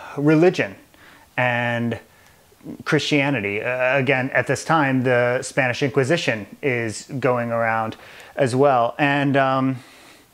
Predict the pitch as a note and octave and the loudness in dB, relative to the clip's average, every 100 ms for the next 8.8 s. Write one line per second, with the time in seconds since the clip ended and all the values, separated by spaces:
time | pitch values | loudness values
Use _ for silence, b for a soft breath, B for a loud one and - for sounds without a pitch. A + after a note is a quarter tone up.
0 | B B B B _ E3+ D#3+ F#3 F3 D3 | B B B B _ 0 4 4 4 4
1 | D#3 D#3+ D3+ D#3 C#3 D3 D3 - F3 D#3+ | 2 2 0 0 0 -2 -2 0 -2 0
2 | D#3+ C#3 - D3 D3 - E3+ D3 A#2 G#2 | 0 0 2 0 -2 -2 0 2 0 -6
3 | - - C#3 B2+ C3+ C3+ C#3+ C3 C3 C3 | -10 -8 0 0 0 0 0 2 2 0
4 | C3 C3 - - C3 - B3 A3 D#3 D3 | 0 -2 -2 -2 -2 4 4 4 2 2
5 | C#3+ C#3+ D3 C#3+ C#3 D3 - F3 F3+ G#3 | 2 -2 -2 0 0 -2 0 0 4 4
6 | G#3 A3 G#3+ D#3 D3+ D3+ C3 C#3+ - - | 4 2 -2 0 2 2 2 -4 -4 -4
7 | F3 E3 D#3 D3 - _ _ C#3+ C3+ C#3+ | 0 2 0 -2 -14 _ _ 0 2 0
8 | C#3 C3+ B2 - - A2+ - | 0 -4 -4 -12 -8 -8 -10